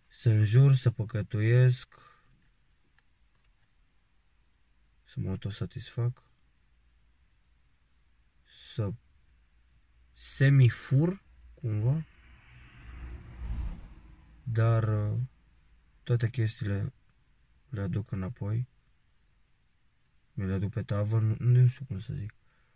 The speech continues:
Mi-am dat seama că am uitat chestia asta, mi-am dat seama că, bă, eu nu sunt așa,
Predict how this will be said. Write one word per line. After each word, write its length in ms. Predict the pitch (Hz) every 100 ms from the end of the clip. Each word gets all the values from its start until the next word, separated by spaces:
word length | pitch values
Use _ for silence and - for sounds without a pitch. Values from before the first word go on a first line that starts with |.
| _ _ _ _ _ _ _ _ _
Mi-am 160 | - 135
dat 100 | 156
seama 380 | - 147 147 131
că 440 | - 139 139 131 131 _ _ _ _ _ _ _ _ _ -
am 160 | 127
uitat 260 | 147 143 139
chestia 340 | - 95 -
asta, 240 | 87 - -
mi-am 260 | 101 107
dat 120 | 117 123
seama 300 | - 127 123
că, 180 | - 123 - _ _ _ _ _ _ _ -
bă, 180 | 127
eu 80 | 135
nu 140 | 127 135
sunt 160 | -
așa, 220 | 98 104